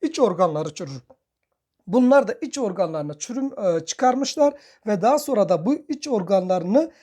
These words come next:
deniz tuzu denilen bir tane ilaç kullanmışlar ve bu ilaç sayesinde de organların çürümesine engel olmuşlar. Arkadaşlar daha sonra bu iç organları çıkarmamız için de tıp alanında gelişmemiz lazım. Neden?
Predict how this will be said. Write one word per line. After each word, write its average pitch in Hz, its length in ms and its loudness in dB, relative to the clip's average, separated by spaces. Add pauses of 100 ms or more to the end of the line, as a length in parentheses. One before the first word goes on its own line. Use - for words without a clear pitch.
(180)
deniz 233 560 -2
tuzu 233 640 -4
denilen 208 400 -2
bir - 100 -8
tane 208 280 0
ilaç 233 280 -4
kullanmışlar 247 720 0 (220)
ve 190 160 0
bu 311 120 2
ilaç 233 240 0
sayesinde 208 640 2
de 285 180 2 (280)
organların 208 580 2
çürümesine 254 520 -4
engel 196 260 -2
olmuşlar. 156 440 -8 (640)
Arkadaşlar 311 720 2
daha 311 160 4
sonra 220 400 2 (720)
bu 185 260 -2
iç 302 160 -4
organları 269 540 4
çıkarmamız 240 600 -2
için 262 260 -4
de 277 140 2
tıp 277 220 -6
alanında 226 280 0
gelişmemiz 202 600 -4
lazım. 156 360 -4
Neden? 233 380 2